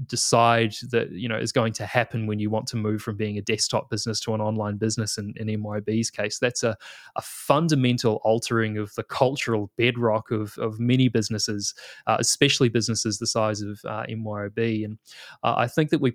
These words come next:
properly understand that now, and we're making really good headway, but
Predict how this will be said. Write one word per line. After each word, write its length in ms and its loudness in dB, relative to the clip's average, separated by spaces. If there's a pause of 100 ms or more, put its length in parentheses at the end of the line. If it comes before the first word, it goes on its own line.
(160)
properly 460 4
understand 680 0
that 160 0
now, 300 2
and 120 -2
we're 280 2
making 320 0
really 180 0
good 240 -4
headway, 440 2
but 200 -2